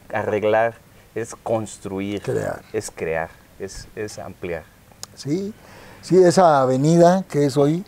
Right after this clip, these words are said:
Speaker 2: la cincuenta y siete es
Speaker 1: La
Speaker 2: una
Speaker 1: cincu-,
Speaker 2: avenida.
Speaker 1: es la avenida cincuenta y siete.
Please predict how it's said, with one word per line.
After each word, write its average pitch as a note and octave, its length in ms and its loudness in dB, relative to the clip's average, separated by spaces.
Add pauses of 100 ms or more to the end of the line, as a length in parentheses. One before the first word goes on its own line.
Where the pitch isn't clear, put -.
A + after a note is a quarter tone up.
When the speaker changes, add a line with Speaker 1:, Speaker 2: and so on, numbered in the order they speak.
(140)
Speaker 2:
la C3 160 -2
cincuenta B2 480 0
y C#3+ 80 2
siete B3 340 2
es F3+ 100 0
Speaker 1:
La A3 40 4
Speaker 2:
una G#3+ 100 6
Speaker 1:
cincu-, A3 120 8
Speaker 2:
avenida. C4+ 260 2
Speaker 1:
es - 80 0
la D#3 60 4
avenida B2+ 340 0
cincuenta A#2+ 380 -6
y A#2+ 60 -8
siete. - 180 -6